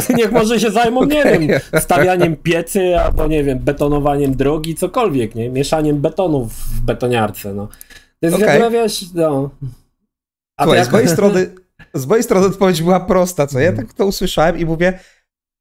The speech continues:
Speaker 2: „Czekaj,
Speaker 1: Mhm.
Speaker 2: nie wiem dokładnie, dokładnie, od A do Z, nie wiem dokładnie, jak się robi ubrania, co nie? Co nie znaczy, że jak pójdę do sklepu i nie będzie mi pasować i powiem, że okej, no słaby produkt, dziękuję, nie, nie kupuję”, to pójdę,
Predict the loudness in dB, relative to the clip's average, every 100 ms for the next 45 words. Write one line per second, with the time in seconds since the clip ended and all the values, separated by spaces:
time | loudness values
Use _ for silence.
0 | -4 -2 0 -2 -4 -8 -8 -6 -4 -4
1 | -6 -20 _ _ -2 2 2 4 2 0
2 | 0 0 0 0 -2 0 0 -2 _ _
3 | _ _ -6 -2 0 0 2 0 2 0
4 | 0 0 0 -2 0 0 -2 -2 0 -2
5 | 0 -2 -2 -2 0 2 2 0 -4 -4
6 | -4 -6 -4 -2 0 -2 0 -2 -2 -4
7 | -2 -2 -2 0 0 0 0 0 0 -4
8 | -2 -2 -4 -6 -4 -2 -2 -2 -4 -4
9 | -4 -2 0 -2 -4 -4 -2 -2 -4 -4
10 | -2 -2 -4 -4 -2 -2 0 0 0 -4
11 | -4 -4 0 0 0 0 -2 -4 -2 2
12 | 2 0 -6 _ _ -8 -6 -2 -2 0
13 | 0 -2